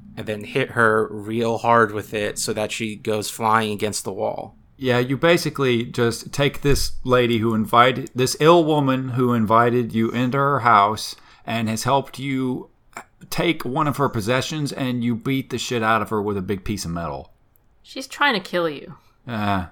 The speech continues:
Speaker 3: This fight is sort of similar to the,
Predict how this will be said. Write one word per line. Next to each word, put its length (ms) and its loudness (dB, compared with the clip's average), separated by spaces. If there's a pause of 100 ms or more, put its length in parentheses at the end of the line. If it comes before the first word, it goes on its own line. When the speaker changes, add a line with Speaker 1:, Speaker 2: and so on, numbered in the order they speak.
(300)
Speaker 3:
This 160 -4
fight 240 2
is 100 -4
sort 320 0
of 120 0
similar 640 0
to 300 -8
the, 560 -6